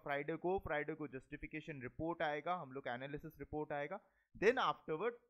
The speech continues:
आपके pocket size के हिसाब से आप लोग market में trade लेंगे, ठीक है। तो आपको अगर ये मुहिम जो mission आत्मनिर्भर है, जो हम लोग स्ट्रैटेजी का वीडियो लेके आ रहे हैं,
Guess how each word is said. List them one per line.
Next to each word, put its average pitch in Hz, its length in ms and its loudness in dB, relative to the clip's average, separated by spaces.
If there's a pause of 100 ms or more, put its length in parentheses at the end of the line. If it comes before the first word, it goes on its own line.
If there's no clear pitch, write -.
आपके 170 420 -6
pocket 143 360 -8
size 143 300 -2
के 143 80 -6
हिसाब 127 340 -2
से 220 100 -2 (220)
आप 127 180 0
लोग 151 180 -8
market 95 380 -8
में 226 100 -4
trade 156 300 -2
लेंगे, 101 260 -8 (600)
ठीक 156 180 2
है। 262 120 4 (500)
तो 208 60 2 (200)
आपको 185 340 8
अगर 202 200 6
ये 175 220 2
मुहिम 165 340 0 (140)
जो 147 100 2
mission 135 320 0 (100)
आत्मनिर्भर 147 680 2
है, 147 160 2 (260)
जो 151 80 6
हम 147 80 -4
लोग 156 100 -2
स्ट्रैटेजी 135 440 0
का 151 120 0
वीडियो 131 300 6
लेके 190 260 0
आ 175 100 8
रहे 165 120 2
हैं, 165 160 0